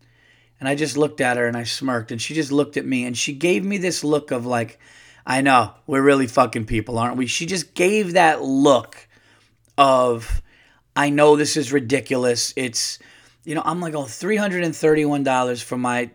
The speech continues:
for them to literally draw blood from this animal and listen to him,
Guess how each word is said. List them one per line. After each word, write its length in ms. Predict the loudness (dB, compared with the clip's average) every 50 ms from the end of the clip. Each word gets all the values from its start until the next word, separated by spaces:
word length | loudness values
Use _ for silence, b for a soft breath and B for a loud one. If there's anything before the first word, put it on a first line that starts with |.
| _
for 240 | -16 -10 -6 -6 -4
them 220 | -4 -4 -6 -6 -6
to 100 | -6 -4
literally 360 | -2 0 2 2 2 0 -2
draw 280 | -2 2 4 4 4 4
blood 320 | 4 2 0 0 0 0
from 160 | -4 -6 -6
this 180 | -4 -4 -4 -4
animal 480 | -2 -2 -2 -2 -2 -4 -4 -6 -8 B B B B B B B B -4
and 300 | -4 -4 -4 -4 -6 -6
listen 360 | -4 -2 -2 -2 -4 -6 -6
to 160 | -6 -4 -4 -2
him, 320 | -2 -4 -4 -6 -8 -10